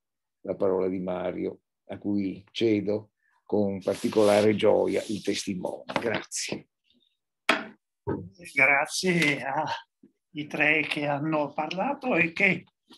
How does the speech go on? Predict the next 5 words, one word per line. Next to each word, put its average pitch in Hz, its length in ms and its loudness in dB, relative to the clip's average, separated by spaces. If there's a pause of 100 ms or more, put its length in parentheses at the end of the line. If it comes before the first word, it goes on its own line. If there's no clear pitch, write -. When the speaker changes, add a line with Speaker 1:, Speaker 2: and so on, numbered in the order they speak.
(220)
Speaker 2:
prendevo 151 460 -2
appunti 185 500 -2
perché 151 680 -2
<clears throat> - 1700 -8
mi 147 320 -4